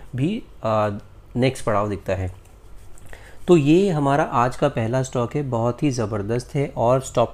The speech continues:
लॉस, अ, क्या है, स्टॉप लॉस जैसे मैं बताता हूँ, स्टॉप लॉस काफ़ी नज़दीक है इसका। स्टॉप लॉस आप इसको लगा के चलिए दो सौ पैंतीस रुपये के आसपास। तो दो सौ पैंतीस स्टॉप लॉस, पहला टारगेट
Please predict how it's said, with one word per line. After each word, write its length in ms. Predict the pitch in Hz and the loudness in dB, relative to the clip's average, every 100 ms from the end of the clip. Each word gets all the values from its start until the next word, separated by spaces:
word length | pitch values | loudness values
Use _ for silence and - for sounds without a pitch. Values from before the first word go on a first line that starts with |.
| 160 | 0
लॉस, 440 | 151 151 - - | 0 0 -4 -2
अ, 180 | 135 131 | 0 0
क्या 240 | 131 143 | 0 0
है, 240 | 139 156 - | 2 0 -4
स्टॉप 380 | - - 117 - | -8 -2 -2 0
लॉस 340 | 135 139 135 - | 2 2 0 -4
जैसे 260 | 135 117 127 | -4 -4 -2
मैं 140 | 123 | -2
बताता 340 | 113 113 107 | 0 -2 0
हूँ, 160 | 131 135 | -2 -2
स्टॉप 320 | 131 117 110 | -2 -2 0
लॉस 140 | 120 - | -2 -2
काफ़ी 320 | 107 104 120 | -4 -2 -2
नज़दीक 520 | 104 95 104 127 131 | -2 -4 -2 -2 -2
है 140 | 139 | -2
इसका। 220 | 131 - 165 - - - - - | -2 -4 -8 -8 -20 -20 -20 -20
स्टॉप 380 | - 135 123 135 | -4 0 2 2
लॉस 280 | 139 135 - | -2 -2 -2
आप 300 | 120 117 - | 0 0 -2
इसको 360 | 117 - - 120 | -10 -8 -4 -2
लगा 320 | 113 110 107 | 0 0 0
के 180 | 110 113 | -2 -4
चलिए 400 | - 104 131 226 - | -4 -4 -4 -6 -8
दो 140 | 131 113 | -4 -4
सौ 280 | - 131 139 | -4 -6 -6
पैंतीस 640 | - 104 101 - 107 - | -6 -8 -8 -8 -8 -6
रुपये 300 | 95 98 101 | -8 -8 -10
के 140 | - - - | -10 -12 -10
आसपास। 440 | 95 - 85 87 - - - - | -10 -10 -12 -12 -16 -20 -16 -6
तो 60 | |
दो 160 | 127 139 | 2 2
सौ 140 | 160 | 2
पैंतीस 340 | 156 139 127 135 | 0 -2 -2 -4
स्टॉप 320 | - 117 - | -4 -6 -4
लॉस, 340 | 147 165 - - - | -4 -4 -8 -8 -2
पहला 380 | 120 131 143 | 0 2 2
टारगेट 560 | 139 120 104 104 165 | 2 0 0 -2 -6